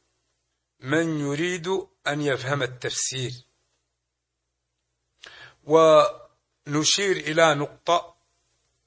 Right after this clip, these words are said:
يعلم بها المتأمل أن هذا القرآن يستحيل أن يكون إلا من عند الله.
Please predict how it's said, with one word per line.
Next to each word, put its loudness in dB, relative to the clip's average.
يعلم 2
بها 2
المتأمل -2
أن -2
هذا 6
القرآن 0
يستحيل 0
أن -2
يكون -2
إلا -2
من -8
عند -8
الله. -14